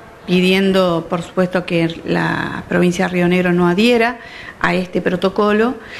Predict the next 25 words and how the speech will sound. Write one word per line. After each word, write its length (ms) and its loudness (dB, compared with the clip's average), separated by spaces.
y, 460 2
eh, 840 2
vamos 540 -2
a 160 0
ver 220 -2
cuál 260 -2
es 100 2
la 120 0
decisión 560 0
final, 500 0
pero 260 0
entiendo 440 0
que 60 -4
la 100 -2
Policía 340 -2
de 60 -2
Río 180 0
Negro 300 2
no 160 2
puede 480 0
de 100 2
ninguna 420 2
manera, 720 0
eh, 340 -4
sumarse 760 0